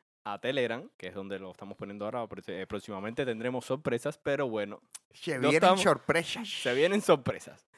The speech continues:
Speaker 1: Mientras tanto, van a tener, tienen que escucharlo en Telegram. Entonces, en lo que lo subíamos a Telegram y tal que se yo, que ya después que se subió,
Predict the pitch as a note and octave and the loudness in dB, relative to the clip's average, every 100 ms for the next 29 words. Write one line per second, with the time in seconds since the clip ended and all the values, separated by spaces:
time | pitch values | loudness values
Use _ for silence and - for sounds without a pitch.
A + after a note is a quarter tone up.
0 | - - _ D3 F#3 G3 G#3 A3 A#3 G3+ | -20 -20 _ 4 4 4 4 6 6 6
1 | C#3+ C3+ C3+ B2+ A2+ G#2+ G2 G#2+ A#2 B2+ | 4 2 -4 -6 -8 -10 -12 -10 -6 -6
2 | A#2 A2 G2+ G#2 A2 B2+ B2 B2+ C3+ C3 | -4 -4 -4 -6 -4 0 2 4 4 4
3 | C3 D#3+ F#3 F3+ D#3+ E3+ E3 D3+ C3+ C#3 | 2 4 2 0 0 2 2 0 -4 -4
4 | D3+ C3+ C3+ A#2 A2+ C3 C3+ C3+ C#3 C#3 | -4 -4 -4 -2 0 2 0 -4 -8 -6
5 | D3 C#3+ C3+ C3 | -4 -2 0 -2